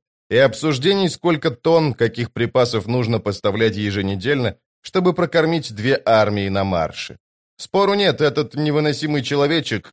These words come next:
Круп, был весьма забавен, примерно как разжиревшая крыса, которая пытается проползти по туго натянутой верёвке.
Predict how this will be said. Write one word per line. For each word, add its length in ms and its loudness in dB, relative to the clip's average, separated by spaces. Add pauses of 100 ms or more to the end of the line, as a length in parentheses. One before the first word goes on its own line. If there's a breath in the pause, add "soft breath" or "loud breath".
Круп, 320 -2 (320)
был 220 2
весьма 340 0
забавен, 580 0 (300)
примерно 460 2
как 200 -2
разжиревшая 720 0
крыса, 560 -2
которая 380 0
пытается 540 0
проползти 680 0
по 180 2
туго 340 -2
натянутой 500 0
верёвке. 560 -4